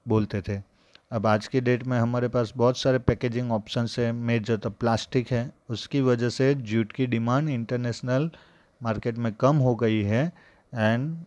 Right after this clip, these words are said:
jute industry is suffering with certain kind of problem। नेक्स्ट है सिल्क टेक्सटाइल, तो ये है सिल्क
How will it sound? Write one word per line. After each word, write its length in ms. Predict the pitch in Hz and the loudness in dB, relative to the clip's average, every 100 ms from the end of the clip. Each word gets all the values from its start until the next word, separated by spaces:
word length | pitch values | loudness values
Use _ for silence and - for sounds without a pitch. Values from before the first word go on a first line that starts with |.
| 117 98 | -6 2
jute 220 | 123 131 | 2 2
industry 540 | 120 113 107 120 135 | 0 -2 -2 0 0
is 240 | 170 - 110 | 0 -4 -4
suffering 420 | 110 113 117 110 | -2 -2 0 2
with 200 | 127 160 _ _ _ - | 2 0 _ _ _ -6
certain 480 | 117 101 123 117 | -2 0 0 -2
kind 300 | 113 113 110 | 0 0 4
of 140 | 120 170 | 6 4
problem। 520 | - 143 113 98 90 95 _ _ _ _ _ 120 | 4 4 4 2 -10 -18 _ _ _ _ _ -16
नेक्स्ट 340 | 151 - - | -16 -14 -12
है 120 | 160 | -10
सिल्क 340 | 156 156 165 165 _ _ _ _ - _ _ 147 | -8 -4 -4 -6 _ _ _ _ -20 _ _ -10
टेक्सटाइल, 540 | 143 - 151 143 151 143 _ _ _ _ _ _ - - _ _ _ _ _ _ - | -10 -8 -6 -6 -8 -14 _ _ _ _ _ _ -20 -20 _ _ _ _ _ _ -12
तो 60 | 117 | -8
ये 200 | 113 127 | -4 -4
है 260 | 127 131 | -4 -8
सिल्क 320 | 120 127 123 | -10 -8 -8